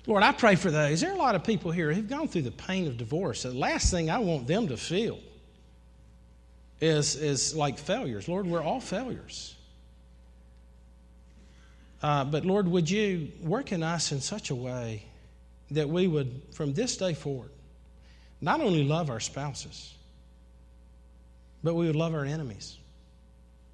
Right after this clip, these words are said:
That we be tr-, the, the world is dying for true believers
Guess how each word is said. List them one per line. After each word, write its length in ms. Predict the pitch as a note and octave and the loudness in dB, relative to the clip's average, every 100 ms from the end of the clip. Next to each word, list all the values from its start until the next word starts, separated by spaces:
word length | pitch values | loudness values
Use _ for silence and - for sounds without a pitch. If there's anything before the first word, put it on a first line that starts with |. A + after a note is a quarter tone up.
| - - - - - | -20 -20 -20 -14 -4
That 80 | F3 | 0
we 120 | F#3 | 2
be 160 | E3 | 0
tr-, 300 | D#3 - - | -2 -4 -6
the, 160 | F3 E3+ | -4 -4
the 180 | D#3+ E3+ | -4 -4
world 540 | D#3+ G3 C#4+ C4+ G#3+ | -2 -2 -2 -4 -4
is 120 | C#3+ | -4
dying 680 | B2 B2 F3 B3 D4+ E3+ F#2+ - - - - - - - - - - - - | -4 -4 -2 -2 -2 -4 -6 -14 -20 -20 -20 -20 -20 -20 -20 -20 -20 -20 -8
for 100 | D#3 | -6
true 380 | - - C4+ A#3 | -4 -2 0 0
believers 800 | F#3 F#3 G#3 - - - - | 0 0 -2 -4 -14 -16 -18